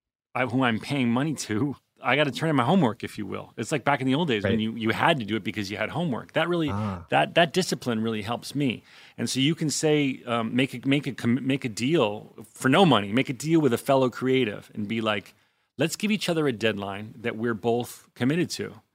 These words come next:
Speaker 1: You're gonna give me your thing, whatever it may be, piece of writing, a, um, um, a poem, a painting, another song,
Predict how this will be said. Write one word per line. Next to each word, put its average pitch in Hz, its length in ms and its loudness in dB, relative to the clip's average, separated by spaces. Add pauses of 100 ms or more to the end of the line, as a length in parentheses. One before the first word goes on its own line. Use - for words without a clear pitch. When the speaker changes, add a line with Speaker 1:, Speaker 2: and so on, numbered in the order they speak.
(460)
Speaker 1:
You're 131 220 2
gonna 165 180 0
give 135 220 0
me 131 140 2
your 127 220 0
thing, 113 440 -8
whatever 104 320 -6
it - 60 -8
may 101 100 -6
be, 104 240 -10
piece - 260 -10
of 98 100 -10
writing, 104 480 -4
a, 101 180 -12 (340)
um, 101 280 -10
um, - 260 -14
a - 60 -16
poem, 110 500 -4
a 101 260 -10
painting, 107 720 -6
another 101 400 -6
song, 113 460 -2